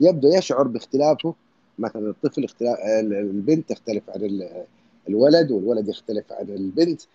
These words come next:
يبدون في هذه المرحلة بالشعور ب-، لذلك العمل، العمل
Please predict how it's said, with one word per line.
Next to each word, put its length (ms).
يبدون 360
في 160
هذه 200
المرحلة 420
بالشعور 420
ب-، 300
لذلك 340
العمل، 540
العمل 500